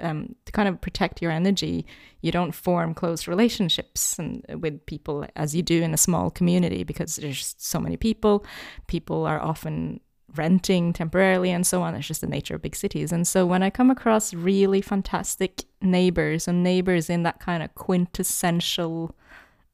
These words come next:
neighbor, neighbor way, <laughs> kind of like, if I say great neighbors, then, you know, what comes up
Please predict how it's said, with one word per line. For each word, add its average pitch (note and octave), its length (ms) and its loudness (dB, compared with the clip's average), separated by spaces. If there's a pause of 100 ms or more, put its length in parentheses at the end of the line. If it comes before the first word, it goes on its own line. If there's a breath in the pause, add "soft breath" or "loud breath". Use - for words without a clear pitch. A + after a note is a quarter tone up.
(200)
neighbor, F3+ 880 6 (1120)
neighbor F#3 960 0
way, F3 720 0
<laughs> - 40 -12
kind B3 640 6
of A3+ 100 4
like, A#3 340 6 (260 loud breath)
if A3+ 140 4
I A#3+ 80 10
say A#3 480 8 (200 loud breath)
great B3 260 4
neighbors, G#3 580 6
then, F#3+ 240 0
you G3 60 2
know, E3+ 160 -2
what E3 200 -4
comes F3 260 -2
up - 200 -4